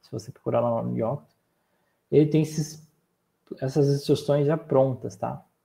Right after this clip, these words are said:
É, o, o código fonte, onde eu vou baixar, então aqui ele tá baixando desse endereço, Git, desse GitHub.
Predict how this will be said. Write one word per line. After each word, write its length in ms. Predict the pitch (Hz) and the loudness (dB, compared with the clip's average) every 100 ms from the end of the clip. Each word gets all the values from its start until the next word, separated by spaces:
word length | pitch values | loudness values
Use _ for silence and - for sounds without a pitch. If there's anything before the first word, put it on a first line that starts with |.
| _ _ - _ _ _ _ _ - | _ _ -20 _ _ _ _ _ -16
É, 760 | - 123 117 113 107 107 - - - _ _ _ _ _ _ _ _ _ _ - | -4 2 2 2 2 0 -4 -12 -20 _ _ _ _ _ _ _ _ _ _ -4
o, 600 | 143 139 135 131 120 123 | 0 2 2 0 0 -2
o 40 | |
código 440 | 127 143 165 175 151 | 6 8 8 4 -2
fonte, 440 | - 139 220 220 | -2 -2 -2 -2
onde 120 | 135 | -4
eu 60 | 123 | -4
vou 100 | 123 | -4
baixar, 400 | 123 - 123 175 | -6 -4 -4 -2
então 200 | 185 151 | -2 -2
aqui 240 | 127 - 139 | -4 -2 -2
ele 140 | 135 | -2
tá 160 | 120 123 | -2 -2
baixando 580 | 127 - 120 117 117 113 - _ _ _ _ _ _ 127 | -4 -4 -2 -2 -4 -12 -20 _ _ _ _ _ _ -2
desse 280 | 120 - | -2 0
endereço, 640 | 120 127 135 190 214 - 147 127 | 0 2 2 2 -2 -6 -6 -6
Git, 400 | 135 214 - 120 | -4 -6 -6 -6
desse 240 | 117 - | -6 -6
GitHub. 800 | 117 113 151 151 160 175 175 190 | -8 -6 -4 0 2 2 2 -2